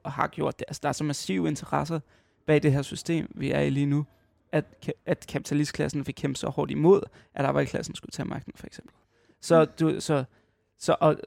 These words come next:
Speaker 1: så bliver arbejderklassen nødt til at beskytte sig, og den måde, som arbejderklassen så kan beskytte deres nyfundne magt, det vil så være, altså, ved at overtage statsapparatet. Eller i hvert fald
Speaker 2: Voldsmo-,
Speaker 1: at, at han
Speaker 2: voldsmonopol.
Speaker 1: gennem et statsapparat.
Speaker 2: <laughs> Øhm, Henrik,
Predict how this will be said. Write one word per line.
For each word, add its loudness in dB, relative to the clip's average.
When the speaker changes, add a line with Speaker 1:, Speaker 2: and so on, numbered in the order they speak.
Speaker 1:
så 2
bliver 2
arbejderklassen 2
nødt 0
til -4
at -2
beskytte -6
sig, -8
og -2
den -2
måde, 0
som -8
arbejderklassen -4
så -10
kan -12
beskytte -4
deres -4
nyfundne -2
magt, -4
det -12
vil -4
så -2
være, -6
altså, -6
ved -2
at -8
overtage -4
statsapparatet. -8
Eller 2
i 4
hvert 2
fald 6
Speaker 2:
Voldsmo-, 0
Speaker 1:
at, -2
at 4
han 4
Speaker 2:
voldsmonopol. 0
Speaker 1:
gennem 8
et 2
statsapparat. -2
Speaker 2:
<laughs> -4
Øhm, 6
Henrik, 2